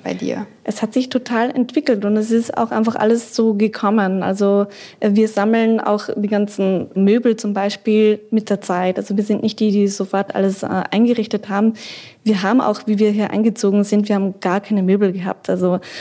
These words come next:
Speaker 2: wir sind ja nach Berlin gekommen nur mit einem Auto, was für mich sehr schwierig war, weil, wie gesagt, ich hänge sehr an, an meinen Dingen und an Produkten und so weiter. Aber es war ein total schöner Neubeginn eben auch so, ne? Und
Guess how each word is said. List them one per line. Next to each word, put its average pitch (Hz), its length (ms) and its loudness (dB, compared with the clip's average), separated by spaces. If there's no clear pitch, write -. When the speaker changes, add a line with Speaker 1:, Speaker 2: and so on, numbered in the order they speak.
Speaker 2:
wir 220 100 2
sind 226 200 2
ja 214 200 2
nach 202 300 -2
Berlin 226 280 2
gekommen 214 380 2
nur 208 80 4
mit 208 300 0
einem 208 300 2
Auto, 214 460 -2
was 196 160 -2
für 208 80 0
mich 202 260 0
sehr - 240 -2
schwierig 202 460 -4
war, 196 240 -2
weil, 196 180 0
wie 202 100 2
gesagt, 185 360 -6
ich - 200 -6
hänge 202 260 2
sehr 190 380 0
an, 208 220 2
an 226 120 4
meinen 208 320 2
Dingen 226 300 4
und 202 120 2
an 190 200 2
Produkten 220 500 -2
und 196 140 0
so 202 100 -2
weiter. 208 420 -2
Aber 208 280 0
es 208 220 0
war 208 400 0
ein 226 140 4
total 226 400 0
schöner 214 300 0
Neubeginn 196 640 0
eben 185 240 0
auch 185 380 -2
so, 262 400 -2
ne? 214 260 2
Und 214 500 2